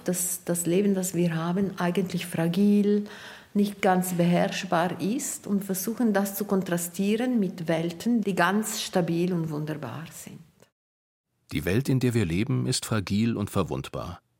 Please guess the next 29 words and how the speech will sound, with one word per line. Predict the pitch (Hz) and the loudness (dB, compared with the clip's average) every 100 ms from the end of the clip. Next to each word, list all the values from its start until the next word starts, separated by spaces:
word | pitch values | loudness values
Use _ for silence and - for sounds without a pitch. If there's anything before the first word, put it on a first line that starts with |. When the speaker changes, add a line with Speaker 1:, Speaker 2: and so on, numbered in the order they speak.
| _ - | _ -6
Speaker 2:
Das | 73 78 | -4 -2
ist, | 85 95 | -2 0
wenn | 90 | 2
man | 87 | 2
so | 82 71 | 0 0
will, | 73 95 | 0 0
eine | 98 92 85 | 0 0 0
menschliche | 73 82 - 90 101 | 0 0 0 -2 -2
Grunderfahrung, | 87 117 - 90 95 92 95 87 | 0 0 0 -2 0 2 2 0
mit | 87 80 | -2 0
der | 90 | 0
sich | 87 82 - | 0 -4 -2
religiöse | 87 80 71 87 - | 0 0 -2 0 0
Weltbilder | 67 69 - 80 82 78 | -2 -4 -2 -2 0 0
auseinandersetzen. | 95 110 107 117 65 60 - - - _ _ _ _ _ _ _ - - - - - _ - | -2 -2 -2 -2 -2 -4 -6 -8 -14 _ _ _ _ _ _ _ -20 -20 -18 -20 -20 _ -4
Dabei | 98 120 135 | 0 2 2
entwerfen | 123 - 120 139 | 0 0 0 2
sie | 107 90 | 2 2
nicht | 95 - | 0 0
nur | 131 - | 0 2
Idealbilder | 92 78 73 98 113 110 95 | 0 0 0 0 0 0 0
davon, | 85 87 - 101 90 82 | 0 -2 -2 0 0 0
wie | |
die | 80 71 | -4 -4
Welt | 64 82 - | -2 -2 -2
einmal | 82 73 69 | -4 -4 -4
gewesen | 67 64 80 143 113 | -6 -4 0 2 2
sein | 69 71 | 0 -6
könnte. | - 78 - 73 | -6 -6 -4 -8